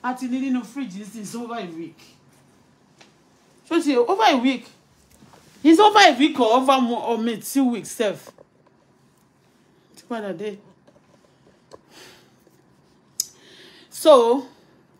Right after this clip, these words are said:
ó ń dà náà. Kí ló dé tó máa ń kóòdù fóònù yìí? Ṣé kóòdù fóònù yìí, latest one náà ti jáde náà? Ó máa ń kóòdù fóònù yìí.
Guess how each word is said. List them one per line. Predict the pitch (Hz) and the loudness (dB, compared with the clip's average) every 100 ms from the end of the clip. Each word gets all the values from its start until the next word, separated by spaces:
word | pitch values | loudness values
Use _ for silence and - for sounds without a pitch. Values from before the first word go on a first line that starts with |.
| _ _ _ _ _ _ _ | _ _ _ _ _ _ _
ó | - 262 | 2 4
ń | 269 | 6
dà | 208 | 4
náà. | 196 185 233 277 - _ - _ _ _ - - - - - _ _ _ _ _ _ _ | 2 -2 -2 -4 -12 _ -20 _ _ _ -20 -20 -20 -20 -20 _ _ _ _ _ _ _
Kí | - | -6
ló | 277 | -4
dé | 269 269 | -2 -4
tó | 240 | -4
máa | 226 | -4
ń | 254 | -4
kóòdù | 254 247 185 | -4 -8 -8
fóònù | 175 226 214 160 | -12 -10 -8 -6
yìí? | |
Ṣé | 160 254 | -6 -8
kóòdù | - 262 226 | -6 -6 -6
fóònù | - 311 214 | -4 -2 -2
yìí, | 190 214 170 165 | -4 -4 -6 -4
latest | 247 311 277 262 | -4 -2 -2 -4
one | 208 190 | -8 -6
náà | 190 | -8
ti | 185 | -10
jáde | 185 208 185 151 | -8 -8 -6 -10
náà? | 135 131 175 _ _ _ _ - | -10 -12 -18 _ _ _ _ -16
Ó | |
máa | 214 214 | -10 -10
ń | 233 | -8
kóòdù | 233 170 | -10 -10
fóònù | 160 196 180 | -12 -12 -10
yìí. | 139 123 | -10 -12